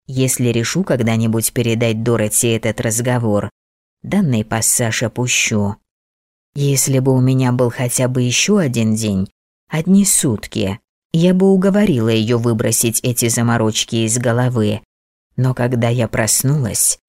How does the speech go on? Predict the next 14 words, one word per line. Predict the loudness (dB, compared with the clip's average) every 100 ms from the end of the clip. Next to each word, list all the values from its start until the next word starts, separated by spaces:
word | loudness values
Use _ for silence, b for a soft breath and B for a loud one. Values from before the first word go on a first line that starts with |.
| _ _ _ _ -4
она | 0 4 4
испустила | 2 -2 -2 -2 -2 0 0
длинный | 0 2 2 2 2
вздох, | 0 0 -2 -2
покачивая | -6 -4 -2 -4 -2 -2 0 0
головой. | 0 0 0 0 -2 -4 -8 -18 _ _ _ _ _ _
Уже | -4 -2 0 2
было | 4 4 2
поздно. | -2 -2 -2 0 -2 -4 -8 _ _ _ _ _ _ _ _ _ _ _ _ _ _
А | -4 -4
первым | -2 -2 0 2 2
её | 2 2
нашёл | 0 0 0 0 0
Вальтер? | 0 0 0 -4 -4